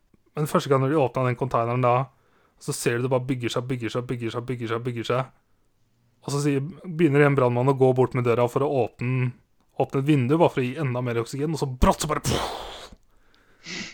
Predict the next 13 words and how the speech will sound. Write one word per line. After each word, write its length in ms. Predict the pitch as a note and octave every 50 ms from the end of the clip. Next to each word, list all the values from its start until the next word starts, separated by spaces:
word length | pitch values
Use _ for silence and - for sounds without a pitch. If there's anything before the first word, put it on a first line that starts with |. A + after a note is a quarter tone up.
| - _ _ _
Det, 120 | - D3+ - - - - - D#3+
det, 80 | D#3+ D#3 -
det 120 | - D3 -
så 160 | - - C#3
helt 140 | A#2+ - -
insane 560 | C3 B2 - - - - - C#3 C3 C#3 E3 G#3+
ut, 100 | - -
ass. 160 | - - -
Det 80 | E3+
var 140 | D3 D3+ C#3
scary 340 | - - - C3+ B2+ B2+ C3+ C#3+
as 100 | - -
fuck. 460 | - - - - G3+ - - - -